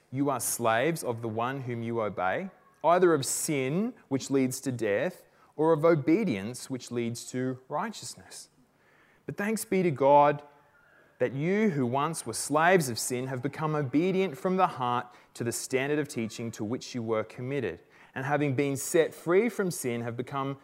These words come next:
slaves of righteousness. I'm speaking in human terms because of your natural limitations. For just as you once presented your members as slaves to impurity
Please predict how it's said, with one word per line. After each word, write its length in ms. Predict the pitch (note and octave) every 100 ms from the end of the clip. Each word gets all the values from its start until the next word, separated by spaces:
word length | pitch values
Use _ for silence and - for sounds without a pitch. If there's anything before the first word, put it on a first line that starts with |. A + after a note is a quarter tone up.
| -
slaves 680 | - - D3+ D#3 D#3+ D#3+ E3
of 160 | C#3+
righteousness. 880 | C3+ C#3 C3+ A#2 G2 A2 G2 - - _ _ _ _ _ -
I'm 140 | B2+
speaking 480 | B2 - D#3 D3+ C3+
in 80 | A#2+
human 360 | - G#3 G#3
terms 440 | F#3 D#3 D3+ D3+ -
because 380 | A#2+ - D3 C3+
of 100 | A#2
your 140 | G#2+
natural 680 | A2 C3 C#3+ - C#3+ C3+ C3+
limitations. 880 | G#2+ A2+ A2+ G#2 A#2+ A2+ - E2 E2 - - _
For 160 | D3
just 300 | C#3 F#3+ F#3
as 120 | F3+
you 120 | D#3+ C#3
once 360 | C3+ D#3+ G3
presented 600 | - F#3 C3+ C3 B2 C3+
your 100 | B2+
members 520 | A#2+ C3 D3+ C#3 A2 A2
as 120 | G#2
slaves 540 | - C#3 D3 D3+ B2
to 120 | - C3
impurity 680 | B2 - D3+ C#3+ A2 A2